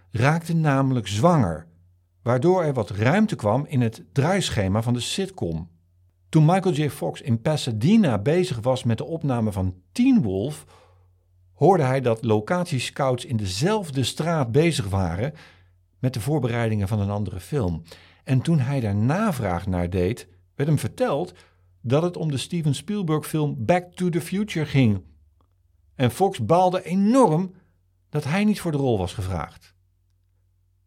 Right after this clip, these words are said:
Hij zou het op dat moment eens hebben moeten weten. Wat er nog zou gebeuren,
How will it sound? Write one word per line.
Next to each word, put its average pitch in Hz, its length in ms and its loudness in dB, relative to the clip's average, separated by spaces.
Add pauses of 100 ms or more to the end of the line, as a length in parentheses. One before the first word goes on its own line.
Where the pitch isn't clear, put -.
Hij 107 200 -2
zou 160 180 -2
het 208 100 -8
op 117 100 -6
dat - 160 -6
moment 139 360 -2
eens 117 280 -4
hebben 107 220 -4
moeten 92 280 -6
weten. 123 520 -6 (1700)
Wat 147 180 -2
er 180 60 2
nog 151 140 2
zou 143 200 2
gebeuren, 185 640 2